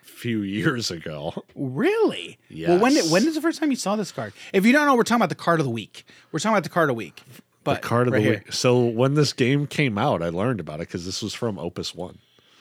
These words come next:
Speaker 2: So, and the interesting thing about this game is
Speaker 1: Spoilers.
Speaker 2: they, it, it was, I mean, it was a re-, re-release essentially.
Speaker 1: Yeah.
Speaker 2: Okay, 'cause they re-, they re-came out with this game. Okay,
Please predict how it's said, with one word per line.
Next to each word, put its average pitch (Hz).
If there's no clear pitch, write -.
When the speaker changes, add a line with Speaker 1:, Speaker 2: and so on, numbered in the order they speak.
Speaker 2:
So, 202
and 175
the 160
interesting 269
thing 330
about 156
this 156
game 180
is 143
Speaker 1:
Spoilers. -
Speaker 2:
they, 131
it, -
it 160
was, 156
I 156
mean, 170
it 220
was 202
a 180
re-, 156
re-release 131
essentially. -
Speaker 1:
Yeah. -
Speaker 2:
Okay, 131
'cause 120
they 139
re-, 139
they 143
re-came 147
out 135
with 123
this 107
game. 107
Okay, 104